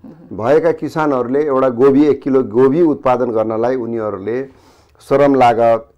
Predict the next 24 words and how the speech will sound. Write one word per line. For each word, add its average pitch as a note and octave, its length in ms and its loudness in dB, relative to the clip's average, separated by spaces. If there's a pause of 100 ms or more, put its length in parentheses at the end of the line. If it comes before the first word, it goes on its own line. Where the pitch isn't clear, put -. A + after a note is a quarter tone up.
(220)
होइन, A#2+ 260 -4
त्यसपछि A#2+ 400 -6
खाद्य A#2+ 420 -4
लागत, A2+ 560 0
त्यसपछि A2+ 380 -10
जग्गा, A2 560 -2
उनीहरूको A2+ 360 -6
पानी, A#2+ 580 -4
बत्ती B2 640 -4
सबैको D#3+ 440 -4
खर्च - 280 -6
गरेर G#2+ 540 -2 (1700)
टोटल F#3 340 2 (560)
उनीहरूले D3 440 0
बिस D3+ 340 -4
रुपियाँ D#3 260 -2
किलोमा C#3 360 0
बिक्री C3 340 -2
गर्न B2+ 260 0
सक्षम D3 560 -4
भएर C3+ 580 0
तयार C#3+ 460 4
भएको A#2 260 -2
बेलामा A2 420 -6